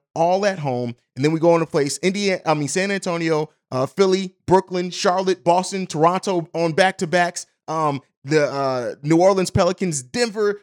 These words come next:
New Orleans again, Orlando, then Boston. Listen, the first part, October and November are going to be tough, tough schedules for the Chicago Bulls, in which they play a bunch of playoff teams all in, in that, in that stretch. And then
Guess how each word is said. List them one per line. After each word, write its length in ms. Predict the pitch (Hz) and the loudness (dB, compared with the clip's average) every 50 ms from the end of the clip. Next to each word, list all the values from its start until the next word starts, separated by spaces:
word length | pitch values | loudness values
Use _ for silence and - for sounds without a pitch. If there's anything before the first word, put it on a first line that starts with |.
| _ | _
New 160 | - 139 175 | -8 -4 -2
Orleans 320 | 202 247 254 240 226 208 185 | -2 0 0 0 -2 -4 -4
again, 260 | 175 165 202 202 190 | -4 -4 -2 -2 -2
Orlando, 540 | 143 151 156 165 208 226 226 226 208 220 214 | -2 -2 -2 -2 0 -2 -2 0 0 0 0
then 200 | 196 220 247 233 | 0 -2 -4 -4
Boston. 340 | 180 170 208 202 190 - _ _ | -2 -2 -2 -4 -4 -6 _ _
Listen, 300 | - 208 247 - 170 131 - _ _ - | -4 -2 0 0 0 -4 -8 _ _ -6
the 80 | 147 147 | -6 -6
first 480 | - _ - 226 262 330 349 - - | -6 _ -4 -4 -2 -4 -4 -8 -6
part, 240 | - 208 202 185 190 _ _ _ _ _ _ _ - | -2 0 0 0 0 _ _ _ _ _ _ _ -4
October 380 | 185 190 - - 269 415 - 427 | -4 -2 0 0 0 2 2 2
and 100 | 349 262 | 2 2
November 380 | 214 175 151 175 185 170 139 | 2 2 2 2 2 2 2
are 80 | 131 123 | 2 0
going 280 | 117 131 143 143 147 139 | 0 0 -2 -2 -2 -4
to 80 | - | -6
be 200 | 107 131 123 120 - | -6 -8 -8 -8 -10
tough, 360 | - - - 190 185 185 175 _ _ _ _ _ | -12 -4 0 0 0 0 0 _ _ _ _ _
tough 220 | - - 160 156 - | 0 2 2 2 2
schedules 520 | - - 156 147 147 135 143 135 131 - | 0 -2 -2 -2 0 -2 -2 -4 -4 -6
for 220 | - - 160 170 165 | -4 -2 -2 -2 0
the 80 | 170 | -2
Chicago 360 | 160 - - 160 151 147 147 | -4 -4 -2 -2 -2 -2 -2
Bulls, 300 | 139 131 147 143 143 127 | -4 -2 -2 -2 -2 -2
in 60 | 139 139 | -4 -4
which 160 | 156 151 - - _ _ | -6 -6 -8 -12 _ _
they 100 | - 220 | -10 -10
play 240 | 208 - 233 247 254 | -8 -6 -6 -4 -4
a 80 | 202 151 | -6 -6
bunch 340 | 110 - 175 202 220 - 214 | -6 -4 -2 -2 -2 -4 -6
of 80 | - | -6
playoff 320 | - 190 202 196 175 165 - | -4 -2 0 0 0 -2 -2
teams 380 | - 143 131 123 120 110 - - _ _ _ _ _ _ _ - | -4 -4 -4 -4 -6 -8 -10 -14 _ _ _ _ _ _ _ -2
all 320 | 202 208 233 247 247 233 | 2 2 4 4 2 2
in, 180 | 226 226 220 214 _ | 0 -2 -4 -4 _
in 160 | 196 208 202 | -6 -4 -4
that, 260 | 202 202 202 185 - - _ _ _ - | -2 -4 -4 -6 -8 -12 _ _ _ -4
in 80 | 175 185 | -2 0
that 180 | 185 180 180 | 0 0 -2
stretch. 320 | - - - 226 190 - - - | -2 -2 0 0 0 0 -2 -2
And 100 | 160 175 | -2 -2
then 140 | 214 226 | -2 -2